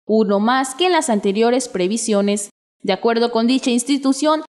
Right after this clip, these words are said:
hay probabilidades de que se presenten once tormentas tropicales, cinco huracanes categoría uno o dos y otros cuatro intensos, es decir, de los niveles tres, cuatro o cinco. Lo anterior incluye a Arthur, Berta, Cristóbal, Dolly,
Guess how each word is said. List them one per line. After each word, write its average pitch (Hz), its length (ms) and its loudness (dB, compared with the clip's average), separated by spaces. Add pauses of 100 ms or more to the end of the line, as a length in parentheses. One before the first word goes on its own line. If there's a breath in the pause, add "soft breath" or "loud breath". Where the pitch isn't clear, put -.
(100)
hay 370 180 0
probabilidades 262 760 2
de 233 100 0
que 202 80 -4
se 196 140 -4
presenten 247 640 -2
once 339 340 0
tormentas 214 500 0
tropicales, 220 760 -2 (180)
cinco 240 400 0
huracanes 254 640 0
categoría 247 800 0
uno 254 360 0
o 190 120 0
dos 285 400 0
y 320 120 2
otros 339 360 0
cuatro 269 340 -2
intensos, 254 640 -2 (240)
es 226 240 0
decir, 277 400 0
de 330 100 0
los 359 200 2
niveles 302 480 0
tres, 330 360 0
cuatro 339 400 0
o 190 140 0
cinco. 320 480 0 (260)
Lo 214 140 2
anterior 226 600 2
incluye 339 460 2
a 214 220 2
Arthur, 277 420 0
Berta, 269 520 0
Cristóbal, 269 680 0
Dolly, 320 400 0